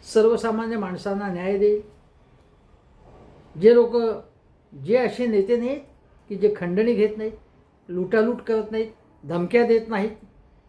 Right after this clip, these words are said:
मला अमुक बस स्टँड समोरची जागा आवडली की त्याची म-, किंमत वाढणार आहे म्हणून ती जागा,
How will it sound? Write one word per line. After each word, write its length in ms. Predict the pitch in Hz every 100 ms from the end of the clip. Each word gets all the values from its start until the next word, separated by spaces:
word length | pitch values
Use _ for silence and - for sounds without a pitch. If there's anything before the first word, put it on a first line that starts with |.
| _ _ _ _ _ _ _ _ - - -
मला 180 | 226 220
अमुक 260 | 214 254
बस 320 | 196 196 226
स्टँड 280 | 220 240 240
समोरची 460 | 226 220 226 220 226
जागा 280 | 208 208 202
आवडली 360 | 240 262 190 131 - _ _ _ _ - _ _ _
की 80 | 214
त्याची 240 | 220 208 233
म-, 200 | 214 190
किंमत 400 | 226 214 233 220
वाढणार 320 | 190 208 233
आहे 100 | 214
म्हणून 300 | 196 240 226 220 - _ 226
ती 80 |
जागा, 580 | 196 190 196 240 208 180